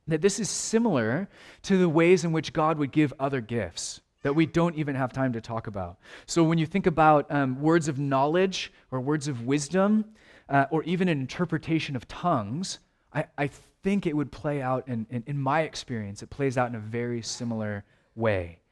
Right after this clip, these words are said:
Um, in that there's, in the moment, God gives a word or a phrase or a message that goes beyond normal human intuition and insight and actually opens up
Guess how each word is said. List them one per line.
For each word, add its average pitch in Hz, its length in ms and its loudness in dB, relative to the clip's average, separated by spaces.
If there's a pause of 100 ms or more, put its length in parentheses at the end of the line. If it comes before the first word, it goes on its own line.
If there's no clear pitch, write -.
(280)
Um, 131 280 0
in 156 220 2
that 143 260 0
there's, 139 320 0 (100)
in 208 240 8
the 202 80 8
moment, 165 640 4 (380)
God 139 240 0
gives 143 200 0
a 127 60 -4
word 180 480 8
or 139 160 0
a 120 40 -4
phrase 165 580 2
or 131 140 -4
a 117 60 -2
message 139 500 -4
that 127 140 -10
goes 143 260 0
beyond 165 800 2
normal 175 560 2 (180)
human 165 460 0
intuition 143 680 -4
and 113 140 -4
insight 104 560 -10 (440)
and 139 100 0
actually 151 480 0
opens 165 540 0
up 139 420 0